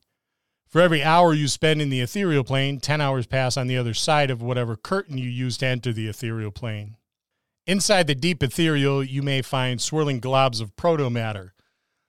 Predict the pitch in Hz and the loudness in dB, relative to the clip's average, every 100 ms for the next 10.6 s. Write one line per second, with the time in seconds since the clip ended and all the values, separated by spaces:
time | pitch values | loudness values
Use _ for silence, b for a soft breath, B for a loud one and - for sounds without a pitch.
0 | _ _ _ - - 233 180 156 151 160 | _ _ _ -4 2 4 4 4 2 0
1 | 143 131 123 123 - 135 135 123 123 131 | 0 0 -2 -4 0 2 2 0 -8 -4
2 | 131 139 127 117 123 113 110 107 - 139 | -2 0 0 0 -2 -4 -6 -14 -4 0
3 | 135 131 131 _ _ - 139 131 123 107 | 2 0 -6 _ _ -2 0 2 -2 -4
4 | 117 139 131 117 120 127 170 160 165 - | 2 2 2 0 -4 0 2 2 0 -2
5 | 180 143 160 151 135 120 143 127 127 - | -2 2 4 4 2 2 0 0 -4 -8
6 | _ - - 143 - 117 110 127 113 104 | _ -4 0 0 -2 -6 -6 -6 -6 -4
7 | 117 113 - 120 117 107 104 B B B | -6 -6 -4 -2 -2 -4 -8 B B B
8 | - 180 135 147 151 160 127 127 - 170 | 0 0 2 4 6 6 2 -4 0 2
9 | 175 151 139 139 139 156 208 190 196 165 | 4 2 2 2 0 0 2 4 2 2
10 | 160 170 117 135 104 | 0 0 -4 -4 -4